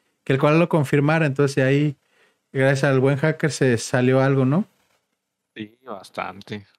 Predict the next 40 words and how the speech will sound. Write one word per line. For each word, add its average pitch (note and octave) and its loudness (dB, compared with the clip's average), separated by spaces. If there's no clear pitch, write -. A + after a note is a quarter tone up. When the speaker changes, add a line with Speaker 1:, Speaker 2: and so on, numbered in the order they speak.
Speaker 2:
No, D#3 -2
y G#2 -4
creo A#2+ -14
que C#3 -10
son C3+ -8
más C3+ -6
de B2+ 0
noventa G2+ -6
y G2+ -4
nueve G#2 -6
artículos A2 -8
que, - -16
o, G#2 -2
este, G2+ -6
información, A2+ -6
pues, C3+ -6
que F#2+ -6
reveló G2 -8
y F#2 -14
fue - -14
un A2+ -12
ch-, - -16
chorro, G2+ -8
la F#2 -12
verdad. F2+ -14
Se - -14
pudo A#2 -4
ver A#2+ 2
el A2 -4
mapa A2 -4
en G#2+ -8
sí, A2+ -10
bueno, A#2+ -4
no B2 -6
el C#3 -6
mapa A#2+ -4
en G#2 -12
sí, G2 -12
sino F#2+ -16
que F2+ -12